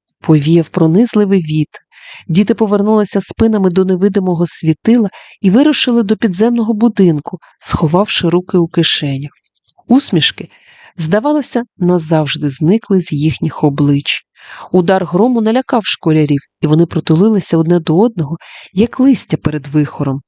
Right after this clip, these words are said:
А тоді помчали. Блискавка спалахувала все ближче, за десять миль, за п'ять, за милю, за пів.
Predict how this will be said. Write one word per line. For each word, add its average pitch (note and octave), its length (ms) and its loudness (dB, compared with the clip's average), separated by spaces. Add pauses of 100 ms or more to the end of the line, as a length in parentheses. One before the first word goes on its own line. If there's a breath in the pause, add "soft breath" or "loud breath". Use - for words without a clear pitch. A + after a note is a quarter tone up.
(300)
А B2 80 -4
тоді E3+ 260 -2
помчали. E3 680 -2 (420 loud breath)
Блискавка G#3 720 0
спалахувала G3 680 -2
все - 260 -4
ближче, D#3+ 720 0 (340 loud breath)
за F#3 200 0
десять C4 480 -2
миль, E3 460 2
за D#3 240 0
п'ять, G#3 540 -2
за E3 240 -2
милю, A3+ 440 0 (100)
за E3 320 0 (100)
пів. E3 300 0